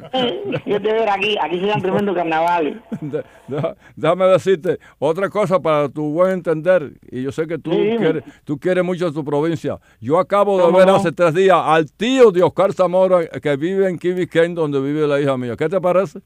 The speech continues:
Speaker 2: Eso es
Speaker 1: Mira
Speaker 2: historia.
Speaker 1: eso, comuníquele, dile que aquí todo el mundo se acuerda de él y de su papá, de ellos dos, porque Oscar era trigueño. Me dicen la gente que estudiaron con él que era trigueñito, y el hermano era rubio, Pablito, que era el otro hermano de él, que era mayor que él.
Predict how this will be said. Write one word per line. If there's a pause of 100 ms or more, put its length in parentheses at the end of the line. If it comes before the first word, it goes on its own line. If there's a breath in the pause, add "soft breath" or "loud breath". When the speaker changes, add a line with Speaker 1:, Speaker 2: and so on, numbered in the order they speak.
(240 soft breath)
Speaker 2:
Eso
es
Speaker 1:
Mira
Speaker 2:
historia.
Speaker 1:
eso,
comuníquele,
dile
que
aquí
todo
el
mundo
se
acuerda
de
él
y
de
su
papá, (120)
de
ellos
dos,
porque (520 loud breath)
Oscar
era
trigueño. (420)
Me
dicen
la
gente
que
estudiaron
con
él
que
era
trigueñito,
y
el
hermano
era
rubio, (460)
Pablito,
que
era
el
otro
hermano
de
él,
que
era
mayor
que
él.